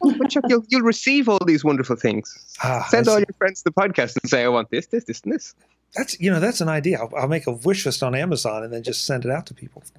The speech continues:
Speaker 2: Good idea. Bart said, "Buy me this." Yeah.
Speaker 1: Ah, I said.
Speaker 2: <laughs> Well, my first round pick, I'm,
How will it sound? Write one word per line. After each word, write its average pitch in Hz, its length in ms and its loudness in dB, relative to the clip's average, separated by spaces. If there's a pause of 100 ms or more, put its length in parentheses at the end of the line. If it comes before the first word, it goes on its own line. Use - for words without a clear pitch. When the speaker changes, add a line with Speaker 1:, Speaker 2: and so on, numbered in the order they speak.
(120)
Speaker 2:
Good 185 100 -4
idea. 151 380 -4 (160)
Bart 180 260 2
said, 131 380 -2
"Buy 120 160 -2
me 117 160 -6
this." 101 360 -12 (160)
Yeah. 113 140 -14 (600)
Speaker 1:
Ah, 185 200 0
I 180 160 0
said. 208 280 -4 (280)
Speaker 2:
<laughs> - 80 -10 (1200)
Well, 180 100 0
my 226 160 2
first 170 300 0
round 117 280 -2
pick, 127 340 -4
I'm, 170 160 0